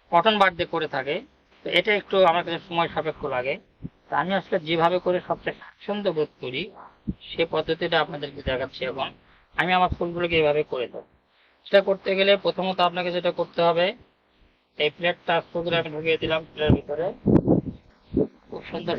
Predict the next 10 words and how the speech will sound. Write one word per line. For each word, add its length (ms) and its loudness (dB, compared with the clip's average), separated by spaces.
সুগন্ধ, 300 -6
তোমরা 220 -6
সুগন্ধ 240 -4
পাচ্ছ 180 -6
নিশ্চয়। 360 -4
ফুলটা 320 -2
খুব 200 -4
সুগন্ধ 280 -4
ছড়ায় 280 -2
রাখছে। 240 -8